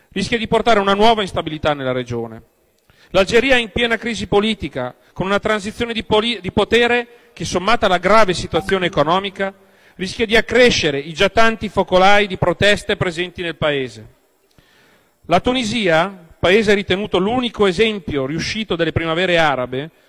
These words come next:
si trova in una profonda crisi economica, dalla quale non riesce ad uscire.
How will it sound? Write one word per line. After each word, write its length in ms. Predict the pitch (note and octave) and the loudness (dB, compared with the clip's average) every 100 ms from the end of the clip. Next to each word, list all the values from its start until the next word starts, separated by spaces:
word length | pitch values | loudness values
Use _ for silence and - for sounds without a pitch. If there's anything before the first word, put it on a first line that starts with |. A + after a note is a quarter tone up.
| _ _ | _ _
si 180 | - | -18
trova 300 | F#3 G#3+ A#3+ | -4 0 0
in 40 | A#3 | 0
una 140 | A3 | -2
profonda 400 | A3 G#3 A3+ A3 | -2 -2 -2 -2
crisi 300 | A3 A3 F#3+ | -2 -4 -6
economica, 680 | G#3+ G#3 A3 G#3+ D3+ - G#2+ - _ _ _ _ | -2 2 2 2 -2 -14 -20 -20 _ _ _ _
dalla 280 | - D#3+ E3+ | 0 2 4
quale 280 | - B3+ B3 | 6 6 4
non 160 | A3+ | 2
riesce 240 | G3+ A3 G#3 | -2 -2 -6
ad 60 | |
uscire. 560 | G3 F#3 - F3 B2 A#2 | -6 -6 -6 -6 -8 -10